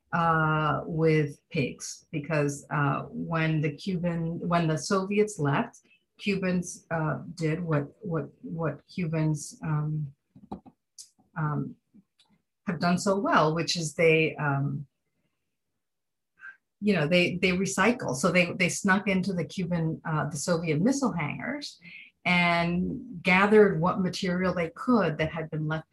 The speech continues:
behind. And then they used some of those materials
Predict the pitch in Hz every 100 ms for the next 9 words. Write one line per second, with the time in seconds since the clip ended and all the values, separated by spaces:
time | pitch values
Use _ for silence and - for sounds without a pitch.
0 | 175 262 262 180 269 - - - _ 175
1 | 185 190 185 180 175 214 240 208 - -
2 | 170 165 156 156 151 151 143 - 151 -
3 | 151 151 143 139 139 -